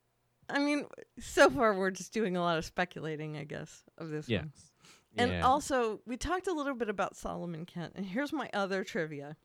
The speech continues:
Speaker 2: Okay.
Speaker 1: So, one of my trivia was about John Dee and the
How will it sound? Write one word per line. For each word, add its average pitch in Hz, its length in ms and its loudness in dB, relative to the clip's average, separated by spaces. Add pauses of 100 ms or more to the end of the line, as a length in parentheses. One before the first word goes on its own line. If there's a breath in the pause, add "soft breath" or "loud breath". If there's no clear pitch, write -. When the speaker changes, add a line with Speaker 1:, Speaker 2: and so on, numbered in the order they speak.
(640)
Speaker 2:
Okay. 110 300 6
Speaker 1:
So, 185 240 0 (400 soft breath)
one 269 140 0
of 311 80 2
my 320 100 2
trivia 262 400 -2
was 226 160 0
about 208 220 -2
John 202 280 0
Dee 165 300 -6 (340)
and 170 160 -6
the 156 240 -8